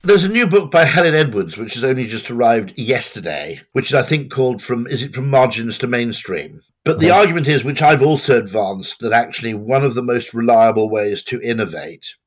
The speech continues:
Speaker 1: is to take a niche,
Speaker 2: Mm-hmm.
Speaker 1: cater to that niche, which is generally underserved. And in many cases, not all,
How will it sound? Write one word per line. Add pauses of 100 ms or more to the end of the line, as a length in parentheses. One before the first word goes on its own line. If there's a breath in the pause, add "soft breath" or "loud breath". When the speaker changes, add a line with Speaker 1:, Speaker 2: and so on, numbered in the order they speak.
Speaker 1:
is
to
take
a
niche, (360 loud breath)
Speaker 2:
Mm-hmm.
Speaker 1:
cater
to
that
niche,
which
is
generally
underserved. (260)
And (340)
in
many
cases,
not
all,